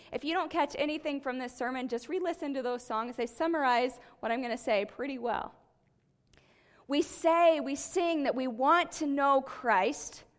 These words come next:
but if we're truly honest with ourselves,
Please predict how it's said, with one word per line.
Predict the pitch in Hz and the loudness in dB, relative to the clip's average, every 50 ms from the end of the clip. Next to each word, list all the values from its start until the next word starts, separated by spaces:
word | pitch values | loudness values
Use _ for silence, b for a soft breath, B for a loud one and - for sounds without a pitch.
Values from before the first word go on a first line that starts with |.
| _ _ _ _ _ _ _ _ _ _ _ _ _ _ _ _ _ _ _ _ _ _ _ - | _ _ _ _ _ _ _ _ _ _ _ _ _ _ _ _ _ _ _ _ _ _ _ 0
but | 262 262 | 2 2
if | 285 285 | 2 2
we're | 330 330 | 2 -2
truly | 330 - - - 359 381 403 427 415 - | -2 -4 -6 -4 -2 -2 0 0 -2 -2
honest | - 285 294 311 320 320 320 - 311 | -2 0 2 2 2 2 0 0 -6
with | 294 285 285 | -6 -2 0
ourselves, | 247 233 233 - - 220 - - 240 277 302 311 - - - - | 0 0 0 -4 -4 -2 0 2 2 0 0 -2 -6 -12 -14 -14